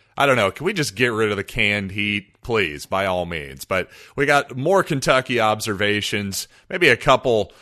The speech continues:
modifications now that I had a chance to rewatch some plays and some moments. So some things I might amend from my show that was posted on Sunday. But also, I want to crown the assistant coach M V P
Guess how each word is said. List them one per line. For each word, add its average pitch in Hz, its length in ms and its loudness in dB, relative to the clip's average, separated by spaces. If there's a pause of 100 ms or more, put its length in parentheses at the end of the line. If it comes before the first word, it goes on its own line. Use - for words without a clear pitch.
(120)
modifications 120 1040 0
now 110 160 0
that 107 100 0
I 104 60 2
had 104 360 2 (160)
a 98 60 -6
chance 113 400 -2
to 107 80 -2
rewatch 117 560 0
some 104 260 -6
plays 117 540 0
and 110 140 -4
some 107 180 -4
moments. 117 480 -2
So 117 180 0
some 127 200 -4
things 175 260 0
I 127 120 4
might 113 220 4
amend 104 480 -2
from 101 300 -2 (400)
my 113 200 2
show 117 580 2 (480)
that 135 120 2
was 127 160 -2
posted 131 440 2
on 123 180 2
Sunday. 143 460 2
But 131 220 2
also, 151 680 2 (380)
I 98 80 -2
want 147 220 0
to 113 240 0 (500)
crown 151 420 0
the 101 220 0
assistant 127 600 -2
coach 120 420 2
M 113 200 -2
V 101 220 -2
P 87 560 -4